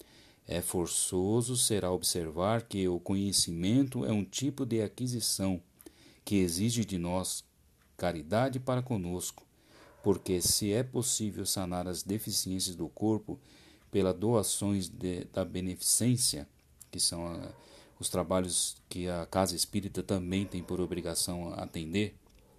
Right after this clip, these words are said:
como sejam o alimento ao faminto e ao remédio ao doente, olha aí, a luz do Espírito não se transmite num, nem por imposição e nem por osmose. Quem aspire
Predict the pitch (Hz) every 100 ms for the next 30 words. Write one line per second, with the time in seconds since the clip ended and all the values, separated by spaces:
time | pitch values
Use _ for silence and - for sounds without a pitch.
0 | - - - - - - - 110 139 123
1 | - 113 139 131 139 139 110 107 101 98
2 | 98 92 92 123 151 127 110 98 95 85
3 | 95 104 92 82 - 98 95 90 85 87
4 | 90 87 82 80 98 120 - 85 82 71
5 | - - - - - - - - 90 82
6 | 104 135 123 113 - - 104 113 120 113
7 | 120 117 - 110 - 104 87 90 120 127
8 | 127 120 117 117 117 - - - - -
9 | 101 127 127 131 117 107 127 143 135 123
10 | 90 85 - 78 78 87 117 - - -
11 | - 117 107 98 101 104 120 107 87 78
12 | 87 82 76 71 - - - - - -
13 | - - 123 156 127 - 113 104 87 76